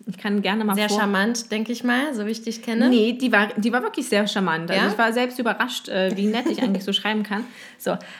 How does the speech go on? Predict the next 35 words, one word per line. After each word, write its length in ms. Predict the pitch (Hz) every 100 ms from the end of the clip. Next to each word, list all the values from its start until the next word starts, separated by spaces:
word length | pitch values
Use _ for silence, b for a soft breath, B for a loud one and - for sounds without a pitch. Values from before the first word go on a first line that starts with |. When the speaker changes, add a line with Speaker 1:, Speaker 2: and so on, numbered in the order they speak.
| -
Speaker 1:
„Hallo 160 | 277
liebes, 500 | 285 262 254 254 247 -
äh, 160 | 208
Lieferando-Team, 840 | 202 202 190 175 202 196 - 185 208
könntet 300 | - 214 220
ihr 80 | 185
das 160 | 175
Liefergebiet 560 | 190 190 190 190 180 180
von 120 | -
der 80 | 160
leckeren 420 | 156 165 180 175
veganen 340 | 165 160 165 185
Pizza 280 | 247 247 233
von 160 | 170
Doktor 260 | 170 175 180
Julie 480 | 170 294 494 175 147
ausweiten? 540 | 175 - 170 165 165 B B B
Es 140 | 214
wäre 160 | 262 254
doch 120 | 240
schade, 300 | 220 214 226
wenn 120 | 214
nur 120 | 208
ein 140 | 220 190
paar 160 | 202
Leute 300 | 185 185 214
in 80 | 202
den 100 | 180
Geschmack 360 | 175 - 202 202
dieser 200 | 185 170
leckeren 380 | 165 180 180 175
Pizza 260 | 208 196
kommen 300 | 180 180 170
würden, 260 | 160 160 151
oder? 380 | 170 220 285